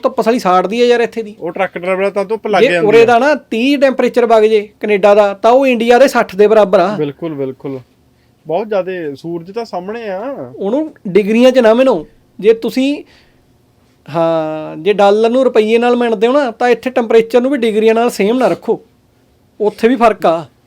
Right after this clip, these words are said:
Speaker 2: ਦਲੇਰ ਇੱਥੇ, ਇੱਥੇ ਸਿਸਟਮ ਇਹ ਹੋਰ ਆ। ਹੁਣ ਦਿੱਲੀ ਆਪਾਂ ਉੱਥੋਂ ਜਾਈਏ, ਮਿਸੀਸਾਗਾ ਤੋਂ ਫੋਰ ਟੈਨ ਲੈ ਕੇ,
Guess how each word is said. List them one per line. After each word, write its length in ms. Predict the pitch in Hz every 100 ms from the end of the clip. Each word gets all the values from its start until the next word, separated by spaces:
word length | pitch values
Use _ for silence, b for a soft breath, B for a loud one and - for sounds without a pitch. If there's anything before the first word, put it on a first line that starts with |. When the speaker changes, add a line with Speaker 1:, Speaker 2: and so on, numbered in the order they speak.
| _ 180
Speaker 2:
ਦਲੇਰ 260 | 185 254
ਇੱਥੇ, 240 | 262 233 254 226
ਇੱਥੇ 240 | 214 - 269
ਸਿਸਟਮ 400 | 233 - 240 247
ਇਹ 60 |
ਹੋਰ 200 | 233 233
ਆ। 80 | 196
ਹੁਣ 140 | 202
ਦਿੱਲੀ 340 | 220 190 196 208
ਆਪਾਂ 340 | 196 185 208
ਉੱਥੋਂ 180 | 208 214
ਜਾਈਏ, 320 | 160 147 156
ਮਿਸੀਸਾਗਾ 600 | 156 165 196 190 170 170
ਤੋਂ 140 | 165 180
ਫੋਰ 220 | 190 175
ਟੈਨ 200 | 180 175
ਲੈ 140 | 160
ਕੇ, 320 | 147 156 170